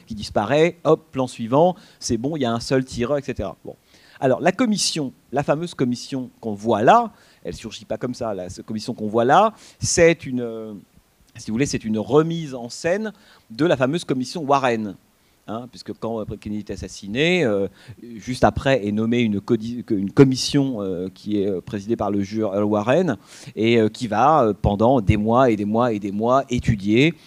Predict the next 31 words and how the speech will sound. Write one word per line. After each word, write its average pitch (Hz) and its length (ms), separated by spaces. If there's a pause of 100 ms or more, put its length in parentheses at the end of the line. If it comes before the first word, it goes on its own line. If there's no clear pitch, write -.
(220)
euh, 101 440
voilà, 92 300
les 101 140
pièces, 113 440
les 98 60
convi-, 101 460
les, 98 120
les 101 140
preuves, 107 720
euh, 101 240 (240)
refaire, 120 560
enfin 117 160
bref, 117 200
pour 117 200
aboutir 127 600 (400)
un 196 240
an 175 100
après 135 220
l'assassinat 120 400
de - 40
Kennedy 104 540
en 180 140
septembre 123 320
soixante-quatre 113 640
à 160 100
son 156 180
rapport. 101 500 (400)
Et 104 80
c'est 107 140
ce - 160
rapport-là, 127 680